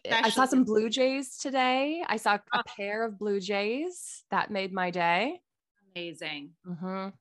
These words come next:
Speaker 2: So
Speaker 1: mm-hmm.
Speaker 2: things are going well for you?
Speaker 1: Things are good. We just had a bug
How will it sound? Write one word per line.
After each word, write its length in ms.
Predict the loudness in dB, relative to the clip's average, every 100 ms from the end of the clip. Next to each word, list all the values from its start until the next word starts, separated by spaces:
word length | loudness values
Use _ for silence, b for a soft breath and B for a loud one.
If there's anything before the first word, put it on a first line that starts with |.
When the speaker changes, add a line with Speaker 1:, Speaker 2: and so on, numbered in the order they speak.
| _
Speaker 2:
So 100 | -4
Speaker 1:
mm-hmm. 100 | -2
Speaker 2:
things 180 | 0 0
are 60 | 0
going 220 | 0 0
well 240 | 2 0
for 80 | 0
you? 300 | 0 2 0 -4 -16 _ -4
Speaker 1:
Things 220 | 0 2
are 80 | 2
good. 340 | 4 4 4
We 120 | 2 0
just 200 | 0 -2
had 680 | 2 6 6 6 4 0 -2
a 120 | -4 -4 -2
bug 320 | 0 0 -6